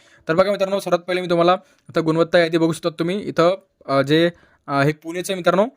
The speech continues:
इथं बघू शकता तुम्ही. खाली आल्यानंतर तुम्हाला इथं दिसेल बघा, आरोग्यसेवक चाळीस टक्के, आरोग्यसेवक इथं पन्नास टक्के लिहिलं आहे मित्रांनो. पण ही जी पीडीएफ आहे मित्रांनो, ती आरोग्यसेवक पण चाळीस टक्केची आहे. तुम्ही बघू शकता, मी तुम्हाला दाखवतो हे बघा, ही पीडीएफ आहे मित्रांनो ती.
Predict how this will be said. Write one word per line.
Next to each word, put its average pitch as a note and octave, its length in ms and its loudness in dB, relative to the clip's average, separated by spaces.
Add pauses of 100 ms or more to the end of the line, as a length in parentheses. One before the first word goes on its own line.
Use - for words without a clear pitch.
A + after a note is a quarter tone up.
(220)
इथं D#3+ 120 0
बघू E3+ 160 -4
शकता F3+ 160 -6
तुम्ही. F3 260 -10
खाली D3 200 2
आल्यानंतर E3+ 340 2
तुम्हाला E3+ 240 2
इथं E3 160 2
दिसेल E3 280 -2
बघा, D#3+ 200 4
आरोग्यसेवक E3 600 0
चाळीस D#3 260 -2
टक्के, F3 320 -2 (340)
आरोग्यसेवक D#3+ 420 2
इथं E3 180 2
पन्नास E3 380 -2
टक्के D3+ 240 -10
लिहिलं E3 200 4
आहे E3+ 60 4
मित्रांनो. E3 320 2 (320)
पण E3 120 0
ही E3+ 120 -2
जी F3 120 -6
पीडीएफ F#3+ 340 -2
आहे G3+ 80 0
मित्रांनो, F#3 320 2
ती F#3+ 160 0
आरोग्यसेवक E3+ 640 2 (460)
पण D#3+ 180 0
चाळीस F3 320 0
टक्केची E3+ 300 -2
आहे. F3+ 80 0
तुम्ही E3+ 200 -4
बघू E3 120 2
शकता, F3 160 -2
मी E3 120 -2
तुम्हाला D#3 220 0
दाखवतो D#3 280 0
हे D#3 80 4
बघा, D#3+ 180 4 (560)
ही F3+ 140 0
पीडीएफ E3+ 300 -2
आहे F3+ 80 -2
मित्रांनो E3+ 300 -2
ती. G#3 160 0